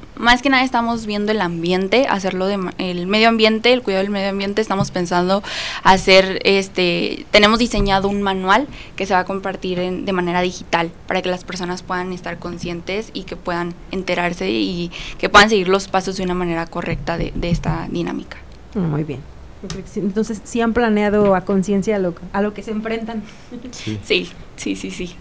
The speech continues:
Speaker 2: Ok. ¿Y a qué se han enfrentado? ¿Cuál fue el mayor reto de este proyecto? Que ustedes digan, "No, este sí pensamos que ya ahí vamos a tirar la toalla", y, pero no, sobrevivieron.
Speaker 3: Pues, sobre todo, em,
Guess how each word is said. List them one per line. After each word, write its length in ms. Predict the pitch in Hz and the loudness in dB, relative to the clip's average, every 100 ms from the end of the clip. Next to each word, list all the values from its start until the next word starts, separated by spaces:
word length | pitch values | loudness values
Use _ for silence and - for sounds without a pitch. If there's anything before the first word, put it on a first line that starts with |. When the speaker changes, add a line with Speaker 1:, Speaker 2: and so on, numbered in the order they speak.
| - | -6
Speaker 2:
Ok. 380 | 226 208 226 269 - 254 - - - | -4 -4 -6 -2 0 -2 -4 -10 0
¿Y 120 | 247 | 2
a 160 | 240 | 2
qué 140 | 240 277 | -2 -2
se 120 | 302 | 2
han 100 | 302 | 2
enfrentado? 600 | 302 262 247 240 262 269 | 2 2 0 4 4 4
¿Cuál 160 | 269 277 | 4 2
fue 140 | 311 | 4
el 60 | 311 | 4
mayor 460 | 302 269 254 269 | 4 2 0 0
reto 300 | 262 262 247 | 0 -2 -2
de 160 | 233 220 | -2 -2
este 220 | 220 - | -2 -6
proyecto? 500 | 214 214 185 196 - 233 - | -6 -4 -4 -6 -8 -8 -10
Que 60 | |
ustedes 280 | 190 220 214 | -4 -2 -2
digan, 240 | 202 208 | -4 -6
"No, 180 | 202 175 | -6 -6
este 280 | 175 - 220 | -10 -8 -8
sí 160 | 214 214 | -8 -4
pensamos 480 | 240 233 208 220 | -2 -2 -2 -2
que 160 | 220 202 | -4 -6
ya 200 | 190 180 | -2 -2
ahí 120 | 190 | 0
vamos 220 | 214 208 202 | 0 -2 -2
a 40 | |
tirar 280 | 190 180 190 | -4 -2 -2
la 100 | 196 | -2
toalla", 460 | 214 196 196 220 | -2 -2 -2 -2
y, 100 | 208 170 175 | -2 -6 -6
pero 180 | 190 180 | -2 2
no, 140 | 180 175 - - | 2 -2 -10 -2
sobrevivieron. 540 | 190 196 180 143 135 - - - | 2 4 4 0 -4 -12 -10 0
Speaker 3:
Pues, 360 | 123 113 110 104 | 4 6 6 4
sobre 380 | - 120 113 110 | 2 4 6 4
todo, 640 | 110 117 120 131 135 131 131 - - - - - - - | 4 6 8 8 4 2 -2 -8 -18 -18 -18 -16 -10 0
em, 400 | 113 113 110 | 4 4 4